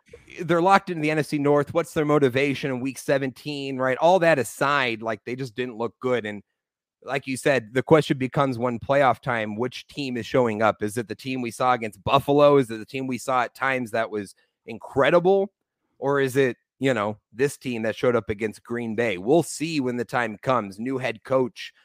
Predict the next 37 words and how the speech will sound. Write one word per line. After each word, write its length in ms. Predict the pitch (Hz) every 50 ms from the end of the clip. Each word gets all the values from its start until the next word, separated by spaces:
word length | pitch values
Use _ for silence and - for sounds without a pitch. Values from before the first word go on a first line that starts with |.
| _ _ _
uh, 220 | - 104 104 101 98
new 220 | 110 131 139 120 - -
era 300 | 117 127 135 131 117 113
in 120 | 110 110
Minnesota 480 | 113 113 107 98 - - 123 123 117 107
with 200 | 104 101 - -
Kevin 280 | - 113 110 107 104
O'Connell, 540 | 95 92 - - 123 123 123 107 95 92 92
but, 240 | 85 95 95 87 - _ - -
uh, 300 | 104 98 95 92 92 87 - _ _ _ _ _ _
certainly 420 | - - 160 185 170 147 143 131
not 220 | 131 135 143 143 -
the 80 | 135
performance 480 | 101 - 110 - 127 127 117 107 - -
you 60 | 123
wanna 160 | 113 113 104
see 220 | - - - 120 110
as 100 | 104 95
they 160 | 107 104 98
head, 300 | 104 110 101 98 87 - _ _ _ _ _
uh, 160 | 92 95 92 85
into 200 | 80 120 117 107
this 200 | 104 101 98 -
playoff 420 | - - - 120 113 110 98 98 -
stretch. 420 | - - - 120 113 104 - -
Mitch, 220 | 120 127 123 - 156
my 140 | 175 202
most 260 | 233 254 233 196 - -
disappointing 640 | 185 170 - - 139 - 165 160 151 143 139 131
team 300 | - - 139 139 131 120 - -
easily, 600 | 131 131 135 127 110 113 110 107 107 107 104 98 - _ _ _ _ -
uh, 220 | - 143 147 151 151
is 60 | 147
my 160 | 170 190 180
team, 340 | 151 - 123 107 90 85 - _ _ _ _ _ _
uh, 220 | - 127 131 127 127
the 160 | 127 120 113